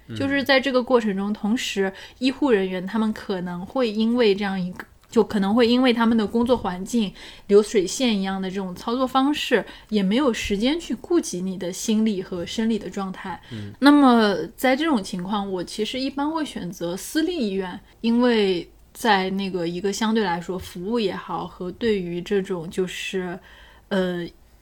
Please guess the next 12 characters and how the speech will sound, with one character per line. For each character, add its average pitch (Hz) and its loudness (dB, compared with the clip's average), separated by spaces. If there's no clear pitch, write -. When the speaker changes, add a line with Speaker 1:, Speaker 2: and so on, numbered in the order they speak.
Speaker 2:
医 226 2
生 208 -2
还 196 -6
有 175 -2
护 240 -6
士 175 -6
对 208 2
于 165 -6
就 185 -4
是 175 -8
一 180 -8
个 175 -6